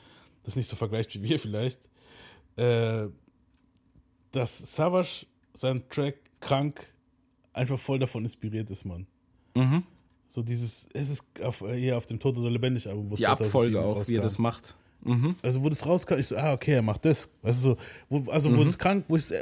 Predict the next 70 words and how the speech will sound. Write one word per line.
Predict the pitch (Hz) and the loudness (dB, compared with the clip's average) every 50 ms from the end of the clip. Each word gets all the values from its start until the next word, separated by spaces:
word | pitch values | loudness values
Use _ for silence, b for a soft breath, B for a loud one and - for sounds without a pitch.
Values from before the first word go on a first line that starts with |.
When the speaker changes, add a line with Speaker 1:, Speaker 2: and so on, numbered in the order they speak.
| - | -2
Speaker 1:
erste | - 165 175 - 185 | -2 -2 -2 0 0
Mal | 180 165 | -2 0
Krank | - - 170 165 - | 0 -2 -2 0 -2
von | - 147 | -2 0
Savage | - 160 143 147 - - | 2 2 2 2 0 0
gehört | - 131 123 110 - | 0 0 0 0 0
hab, | 113 | -2
hab | 120 117 | -2 -4
ich | 117 - - | -4 -6 -6
gemeint, | 117 113 107 B B B B B B B | -8 -8 -8 B B B B B B B
ah, | - - 143 | -6 -4 -4
okay, | 135 120 - - 127 | -4 -4 -2 -2 -2
er | 120 | -2
macht | 117 113 104 - - _ | -2 -4 -6 -8 -10 _
Po-, | - 123 | -8 -6
also | - - 127 117 | -4 -2 -4 -4
für | - - 135 | -2 -2 -4
mich | 131 - | -4 -2
hieß | - 123 110 104 | -4 -6 -6 -6
das | 107 110 | -6 -8
Lied | 107 98 | -10 -8
immer | 95 107 104 | -6 -6 -6
Poison, | 101 - 110 107 104 98 101 | -6 -4 -4 -4 -4 -4 -6
das | 92 - | -8 -8
heißt | 104 95 - | -10 -10 -10
What | 98 95 - | -12 -12 -8
Goes | - 107 104 104 | -8 -6 -6 -6
Around, | 101 95 95 95 92 85 - _ - | -6 -8 -8 -8 -10 -12 -16 _ -16
und | - 98 | -14 -12
jetzt | 95 98 95 - | -12 -12 -12 -12
anscheinend. | 95 92 - 95 95 92 98 - B B B B B B B B B B B | -14 -14 -12 -14 -14 -14 -14 -18 B B B B B B B B B B B
Aber | - 110 110 | -8 -6 -6
für | 101 - 117 | -6 -4 -6
mich | 117 - | -6 -6
hieß | - 117 107 | -6 -8 -8
es | 101 | -8
immer | 107 104 98 | -8 -8 -10
Poison, | - - 107 104 104 101 98 | -8 -6 -6 -6 -4 -6 -8
das | 95 - - | -10 -12 -12
Lied. | 107 101 101 - _ b b b b b b b b | -12 -12 -12 -14 _ b b b b b b b b
Ich | _ - | _ -14
so, | - - | -10 -10
ah, | 127 | -8
guck | - - 147 | -8 -6 -2
mal, | 151 135 117 | -2 0 0
der | 113 107 | 0 -2
macht | 107 101 - | -4 -6 -6
Poison | - - 117 120 117 110 101 | -4 -4 -2 -2 -2 -4 -6
jetzt. | 92 95 - - - - - | -8 -10 -12 -14 -20 -20 -14
Also | - - 113 117 123 | -4 -2 0 0 2
so | 120 127 | 2 0
dieses, | 113 110 107 104 107 98 - - - - _ | 0 -2 -4 -4 -6 -6 -8 -10 -14 -18 _
dasselbe | - 113 - - 151 156 143 120 | -12 -8 -2 0 0 0 0 -2
eigentlich. | 87 90 95 95 95 98 95 - _ _ | -4 -6 -6 -8 -10 -10 -12 -14 _ _
Wir | - 107 139 139 | -12 -8 -6 -4
sind | 131 143 - | -4 -4 -4
krank, | - - 156 156 156 143 131 | -4 -6 -4 -4 -4 -6 -4
Speaker 2:
Ja. | 143 175 - - _ _ | -4 -6 -6 -8 _ _
Speaker 1:
die | - 135 143 | -8 -4 -2
Welt | 165 165 151 | -2 -2 -2
um | 156 160 | -4 -4
uns | 160 151 139 - - | -4 -4 -6 -6 -4
rum, | 151 156 151 | -4 -4 -4
ne, | 151 151 156 | -4 -4 -4
ne, | 156 151 156 | -4 -4 -4
ne, | 165 165 165 | -4 -4 -4
ne, | 156 151 151 156 160 156 | -4 -4 -6 -6 -6 -6
wir | 139 131 127 | -6 -6 -6
sind | 135 165 139 | -6 -8 -6
krank. | - - 185 170 160 147 127 - | -4 -2 -2 -2 -2 -4 -8 -10